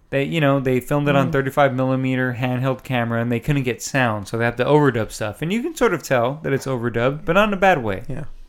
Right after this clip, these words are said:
Speaker 1: Not in a bad way. It, it feels of the time. You know what I'm saying?
Speaker 2: It's definitely of the time.
Speaker 1: Yeah. And so, but that's, that's, well, I'll bring that up later. But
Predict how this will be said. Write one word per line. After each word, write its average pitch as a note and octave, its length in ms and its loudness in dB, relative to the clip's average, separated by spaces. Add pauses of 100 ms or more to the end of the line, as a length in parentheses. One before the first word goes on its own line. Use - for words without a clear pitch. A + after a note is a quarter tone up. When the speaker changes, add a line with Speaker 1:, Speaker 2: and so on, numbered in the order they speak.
(220)
Speaker 1:
Not A#2+ 140 -2
in A#2+ 60 -2
a A#2+ 40 -2
bad G#2+ 220 0
way. - 140 -12 (680)
It, A#2+ 180 -6
it A#2 220 -6
feels C3+ 400 2 (140)
of C3 120 0
the B2 80 -2
time. G#2 520 -4 (320)
You D#3 120 -4
know D#3 60 4
what D#3 80 4
I'm C#3+ 60 0
saying? D3+ 420 -4
Speaker 2:
It's D#3 180 -6
definitely D#3 400 4
of A2+ 120 0
the A2 80 -6
time. A#2 320 -8
Speaker 1:
Yeah. B2+ 280 -2 (420)
And C#3+ 200 -2
so, D#3+ 400 6 (420)
but D3+ 160 0
that's, F3+ 300 6
that's, C#3 380 0
well, A#2 520 -6
I'll C3 120 0
bring A#2+ 220 0
that A2 100 0
up A2 100 -4
later. C#3 220 2
But C3 260 0